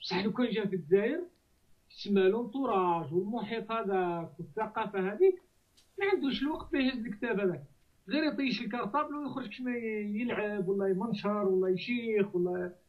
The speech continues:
كل واحد وش يدير. سما أنا، أنا كي نقول الخلل، أنا خاص-، خاصة في الشعب الجزائري، إحنا كشعب. أنا نقول أول شي وراثة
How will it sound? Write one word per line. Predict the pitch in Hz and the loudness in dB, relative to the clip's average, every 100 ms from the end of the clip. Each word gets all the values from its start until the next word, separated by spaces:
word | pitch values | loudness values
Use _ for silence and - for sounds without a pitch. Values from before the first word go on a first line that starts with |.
| _ | _
كل | - 294 | 6 8
واحد | 370 220 | 8 6
وش | 185 170 | -2 -2
يدير. | 135 - - _ _ _ _ _ _ _ | -6 -10 -18 _ _ _ _ _ _ _
سما | - 285 302 294 277 - | -4 0 2 4 2 0
أنا، | 240 247 254 - - | -2 0 0 -2 -4
أنا | 214 208 | -4 -4
كي | 208 | -4
نقول | 202 196 196 | -2 4 4
الخلل، | 175 196 202 262 - | 4 -2 -2 -4 -4
أنا | 226 214 202 190 - - | 0 2 2 0 -8 -20
خاص-، | - 190 175 | 2 2 2
خاصة | 185 175 185 | -2 -2 -2
في | 196 | -4
الشعب | - 180 151 | -2 -4 -2
الجزائري، | 151 151 147 143 131 | -2 -2 0 2 2
إحنا | 151 156 | 0 -2
كشعب. | 143 - 123 - - _ _ _ _ _ _ _ 233 | -2 -2 -4 -8 -16 _ _ _ _ _ _ _ 0
أنا | 233 | 2
نقول | 254 233 - | 4 4 2
أول | 214 214 | 2 -2
شي | - 202 | 2 10
وراثة | 185 185 196 180 208 | 12 12 6 0 -6